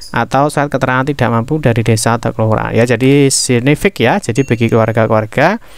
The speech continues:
yang memang dia tidak mampu tetapi tidak memiliki kartu bantuan ya, seperti ini, seperti yang sudah kita jelaskan, maka silahkan menggunakan S K T M. Oke, paham ya?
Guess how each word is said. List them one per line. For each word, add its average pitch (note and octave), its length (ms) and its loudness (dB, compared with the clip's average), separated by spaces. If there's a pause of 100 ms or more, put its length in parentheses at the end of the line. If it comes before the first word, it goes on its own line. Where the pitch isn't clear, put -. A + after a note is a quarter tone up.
(380)
yang D#3 240 0
memang F3+ 240 2
dia E3 160 2
tidak D#3+ 240 -2
mampu C3 320 0
tetapi D3+ 480 2
tidak C3+ 400 0
memiliki B2+ 320 0
kartu B2 320 0
bantuan A#2+ 480 2
ya, C#3+ 160 0 (160)
seperti - 480 -4
ini, E3 240 0 (480)
seperti - 320 -6
yang A2+ 80 2
sudah A#2 240 0
kita A2 40 2 (120)
jelaskan, C#3+ 320 -2
maka A#2+ 240 -2
silahkan B2 400 -4
menggunakan A2+ 640 -4
S - 160 -6
K G#2+ 160 -4
T - 160 -4
M. - 240 -8 (400)
Oke, A#2 240 0
paham C#3+ 160 2
ya? D#3 160 4